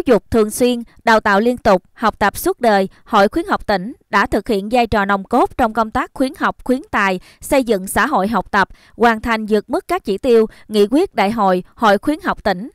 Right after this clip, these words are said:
lần thứ ba đề ra. Các mô hình học tập ngày càng được củng cố, phát triển, nhân rộng, phong trào xây dựng gia đình học tập, dòng họ học tập,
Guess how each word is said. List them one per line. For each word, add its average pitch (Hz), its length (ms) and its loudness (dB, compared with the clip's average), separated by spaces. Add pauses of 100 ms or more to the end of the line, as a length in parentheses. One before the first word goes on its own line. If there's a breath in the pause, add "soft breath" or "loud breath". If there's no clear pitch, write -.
lần 214 280 0
thứ 277 140 -6
ba 220 380 -2
đề 202 200 2
ra. 202 280 0 (640 soft breath)
Các 381 160 -2
mô 285 80 2
hình 254 220 0
học 220 220 -4
tập 196 220 -2
ngày 214 180 -2
càng 208 240 -4
được 196 180 0
củng 196 200 0
cố, 240 240 4
phát 359 260 -6
triển, 196 280 -4 (160)
nhân 233 220 -2
rộng, 208 300 -2 (260 soft breath)
phong 247 220 0
trào 190 300 -2
xây 240 200 -2
dựng 196 260 -2
gia 247 100 2
đình 214 160 0
học 202 280 -6
tập, 190 160 0 (240)
dòng 208 240 2
họ 196 180 -2
học 190 280 -4
tập, 202 180 0